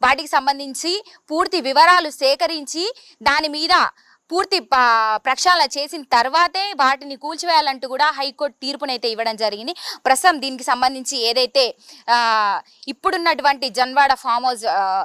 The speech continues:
ఏదైతే ఉందో ఇది కేటీఆర్ దంటూ కూడా ఆరోపణలు వస్తున్నాయి. ఓ పక్క, ఓ పక్కనేమో కేటీఆర్ స్పందిస్తూ అసలు ఇది నా ఫామ్ హౌసే కాదు, నా పేరు మీద అసలు ఎలాంటి ఫామ్ హౌస్ లేవంటూ కూడా ఆయన చెప్పుకొస్తున్నారు.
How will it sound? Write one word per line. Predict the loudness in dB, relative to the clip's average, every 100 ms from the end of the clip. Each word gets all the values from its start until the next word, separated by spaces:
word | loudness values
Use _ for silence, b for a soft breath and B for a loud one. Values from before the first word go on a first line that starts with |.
| -2
ఏదైతే | -2 -2 -2
ఉందో | -4 -4 -4
ఇది | -4 -8
కేటీఆర్ | 0 0 2 0 0
దంటూ | -2 -2
కూడా | 2 4
ఆరోపణలు | 4 0 -6
వస్తున్నాయి. | -8 -8 -6
ఓ | -4
పక్క, | -4 -2 -6 B B
ఓ | -4
పక్కనేమో | -2 -2 -2 -2 -4
కేటీఆర్ | -2 -2 0 0 -2
స్పందిస్తూ | 0 -4 -4 -8 -4
అసలు | -2 -2 -2
ఇది | -4 -4
నా | -2
ఫామ్ | 2 2 2
హౌసే | -2 -2
కాదు, | -2 -2 -4 B B B
నా | -4 -2
పేరు | 0 -2
మీద | -2 -2
అసలు | -2 -4
ఎలాంటి | 0 -2 -2 -6
ఫామ్ | 0 0 0
హౌస్ | -4
లేవంటూ | -4 -2 -2 -4 -6
కూడా | 0 0
ఆయన | 0
చెప్పుకొస్తున్నారు. | -6 -8 -8 -8 -4 -2 -2 -4